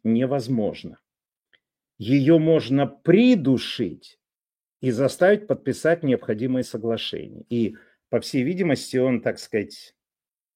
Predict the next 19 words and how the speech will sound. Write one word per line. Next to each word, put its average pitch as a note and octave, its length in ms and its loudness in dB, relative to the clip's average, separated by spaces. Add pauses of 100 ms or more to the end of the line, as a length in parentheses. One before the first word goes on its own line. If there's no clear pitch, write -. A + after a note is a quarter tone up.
(320)
ну, C#3+ 260 0
закладывается D3+ 840 4
надолго C3+ 540 0
в E2 60 -12
этом F2+ 240 -14
смысле. - 460 -20 (220)
Я C#3 140 4
понимаю, C#3+ 320 0
что C#3 160 -2
это C3+ 140 0
нам B2+ 260 2
хуже F#3 460 0
и G#2 40 0
нам A2+ 260 2
тяжело, B2+ 600 0
но G#2+ 380 0 (540)
он A3 260 6
закладывается D3+ 840 2
надолго. A2 520 -6